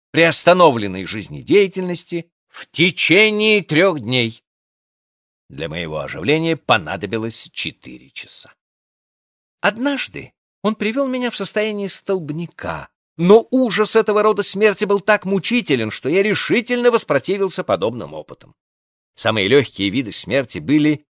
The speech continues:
от асфиксии, например, утопление, удушение, отравление газом, смерть от морфия, кокаина и хлороформа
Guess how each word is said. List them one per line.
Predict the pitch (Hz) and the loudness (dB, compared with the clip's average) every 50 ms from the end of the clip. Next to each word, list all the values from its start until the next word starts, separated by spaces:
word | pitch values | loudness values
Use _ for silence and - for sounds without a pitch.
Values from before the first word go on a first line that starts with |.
| _ | _
от | _ 175 - - _ | _ -6 -6 -2 _
асфиксии, | - - - - - - 170 - - - - - 160 151 135 - 120 _ _ _ _ _ _ _ _ _ _ | -4 -4 -4 -8 -10 -12 -12 -10 -10 -10 -10 -10 -10 -12 -12 -14 -18 _ _ _ _ _ _ _ _ _ _
например, | - 82 - - 76 78 78 - _ _ _ | -8 -8 -8 -6 -6 -6 -8 -8 _ _ _
утопление, | - 156 - 123 - 73 82 92 98 95 95 92 95 101 113 110 _ _ _ | -6 0 0 0 0 0 -2 -2 -2 -2 -4 -6 -6 -8 -10 -14 _ _ _
удушение, | _ 143 131 123 - - 98 95 95 90 90 95 98 95 98 - - _ | _ -4 -4 -4 -4 0 0 0 0 0 -2 -4 -6 -8 -10 -12 -16 _
отравление | - - - 107 110 95 107 107 101 101 98 | -10 -6 -2 -2 -2 -2 -2 -4 -4 -6 -6
газом, | - - 85 87 90 87 - 87 98 - | -6 -6 -8 -8 -8 -8 -10 -14 -14 -14
смерть | _ - - - 123 143 135 120 - - _ | _ -14 -6 0 4 4 4 4 2 -6 _
от | - 92 - _ | -10 -10 -10 _
морфия, | 80 117 147 151 123 101 - - - 82 85 87 | 0 2 4 4 4 2 -2 -8 -8 -6 -6 -4
кокаина | - - 123 - 107 107 110 95 82 80 | -4 -4 -2 0 0 0 0 -2 -4 -6
и | 80 - _ 123 | -10 -8 _ -10
хлороформа | 104 - - 64 64 65 - - - 190 226 220 208 208 202 190 | -10 -10 -12 -12 -12 -12 -12 -4 2 4 4 4 4 0 -2 -2